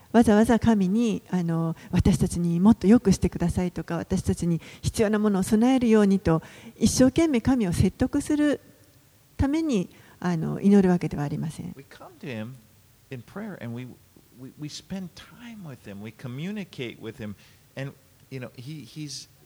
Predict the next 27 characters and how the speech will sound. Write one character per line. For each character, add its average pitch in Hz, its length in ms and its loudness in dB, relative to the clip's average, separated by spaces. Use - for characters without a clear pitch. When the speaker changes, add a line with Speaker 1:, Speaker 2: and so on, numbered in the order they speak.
Speaker 2:
he's, 135 300 -14
he's 131 200 -14
working 139 680 -14
in 127 100 -12
our 135 120 -12
hearts, 226 300 -18
speaking 170 640 -18
to 120 180 -18
us, 98 160 -20
teaching 185 440 -20
us - 280 -18
what 104 240 -12
we 110 100 -12
need. 147 320 -18
Speaker 1:
私 254 300 -4
た 254 100 -2
ち - 160 -6
は 269 320 -2
こ 226 100 -2
の 214 140 2
祈 240 320 2
り 302 40 0
を 294 80 0
持 247 160 2
っ - 40 -4
て、 233 460 -4
神 330 560 0